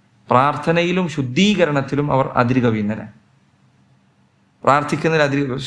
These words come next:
സഹാബികളിൽ ചില, അവരുടെ മക്കളിൽ ചിലർ പ്രാർത്ഥിക്കുന്നത് കണ്ടു. അവൻ ദുആ ചെയ്യുമ്പോൾ പറയുന്നു, "അല്ലാഹുമ്മ ഇന്നി അസ്അലുക്കൽ ജന്ന." "അല്ലാഹുവേ, ഞാൻ നിന്നോട് സ്വർഗം ചോദിക്കുന്നു. വആനിയതഹ മിനൽ ഫിദ്ദത്തി വസ്സഹബ്."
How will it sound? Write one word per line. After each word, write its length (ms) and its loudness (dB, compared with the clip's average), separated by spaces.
സഹാബികളിൽ 680 0
ചില, 180 0
അവരുടെ 300 2
മക്കളിൽ 400 0
ചിലർ 180 -4
പ്രാർത്ഥിക്കുന്നത് 680 0
കണ്ടു. 220 -6
അവൻ 160 0
ദുആ 280 2
ചെയ്യുമ്പോൾ 340 -2
പറയുന്നു, 300 0
"അല്ലാഹുമ്മ 600 2
ഇന്നി 240 -2
അസ്അലുക്കൽ 720 -2
ജന്ന." 360 2
"അല്ലാഹുവേ, 420 2
ഞാൻ 160 0
നിന്നോട് 200 0
സ്വർഗം 420 2
ചോദിക്കുന്നു. 540 0
വആനിയതഹ 1040 2
മിനൽ 280 2
ഫിദ്ദത്തി 580 0
വസ്സഹബ്." 600 2